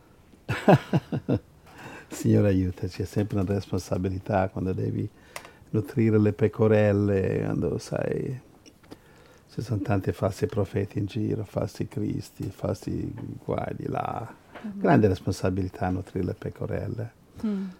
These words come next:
Speaker 1: E questa sarà la cosa, credo, tra le primissime cose che davanti al tribunale di Cristo il Signore ci chiederà: "Come hai nutrito le mie pecorelle?"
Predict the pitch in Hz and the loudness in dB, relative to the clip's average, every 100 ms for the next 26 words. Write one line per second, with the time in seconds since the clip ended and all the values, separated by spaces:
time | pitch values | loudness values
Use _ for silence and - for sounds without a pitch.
0 | _ 147 127 - 117 - 107 110 104 98 | _ -8 -6 -2 -2 -2 -2 2 2 2
1 | - 113 117 113 107 107 104 101 98 101 | -2 -2 -2 0 2 2 2 0 -2 -4
2 | - 107 107 107 107 107 - - _ - | 0 2 2 -2 -2 -6 -10 -20 _ -14
3 | - - - - 98 110 113 - 101 98 | -2 -2 0 2 4 4 2 0 -2 -2
4 | - 107 113 117 131 143 - - - - | 0 2 4 6 6 6 2 -20 -20 -20
5 | - - - 120 113 107 110 117 113 107 | -20 -16 0 4 4 4 6 4 4 2
6 | - 107 110 110 107 104 98 113 110 - | 2 4 4 6 4 2 2 2 0 2
7 | 139 117 101 - 101 110 117 107 - 104 | 6 6 4 0 -2 -2 -2 -4 -2 -4
8 | 104 107 101 - 113 117 120 127 - 107 | -2 -2 -2 2 4 6 6 4 2 0
9 | 95 - 95 101 101 - - 90 92 - | 0 0 -2 -2 -6 -8 -8 -8 -6 -6
10 | 107 117 | -8 -10